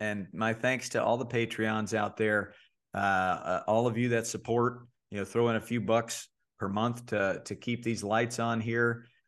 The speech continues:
Um, and, and all the listeners and, and the folks that, that I've met in Seattle, Washington, and, uh, and all over the country that, that say, "Hey, I've been listening to this pod." There's been great emails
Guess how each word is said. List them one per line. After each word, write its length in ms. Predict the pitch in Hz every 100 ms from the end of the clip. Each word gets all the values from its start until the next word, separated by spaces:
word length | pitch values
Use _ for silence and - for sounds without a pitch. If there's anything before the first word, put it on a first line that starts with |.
| _
Um, 640 | 95 95 101 98 95 92 - - -
and, 340 | 110 107 101 -
and 280 | 101 104 101 - _
all 200 | - 160
the 80 | 151
listeners 520 | 139 135 135 135 127
and, 200 | 120 117 117
and 120 | 113
the 40 |
folks 340 | - 147 - -
that, 300 | 123 - -
that 200 | 101 -
I've 240 | 107 117 98
met 400 | 117 117 - - _ _ _ -
in 360 | 98 95 87 80 _ _ _
Seattle, 460 | - 113 123 135 123
Washington, 760 | 127 131 - 101 87 80 78
and, 220 | 78 78 - _ _ _ 80
uh, 460 | 82 80 80 80 - -
and 220 | 71 - - - -
all 300 | 82 120 147
over 260 | 156 156 120
the 80 |
country 460 | 110 123 143 - 104
that, 300 | 101 101 -
that 200 | 101 -
say, 160 | 110 107
"Hey, 380 | 151 151 87 -
I've 180 | 92 95
been 160 | 104 101
listening 300 | 117 127 131
to 60 |
this 160 | 135 139
pod." 520 | - 139 156 95 - - - _ -
There's 180 | 95
been 180 | 113 113
great 280 | 107 117 131
emails 640 | 131 131 123 113 104 -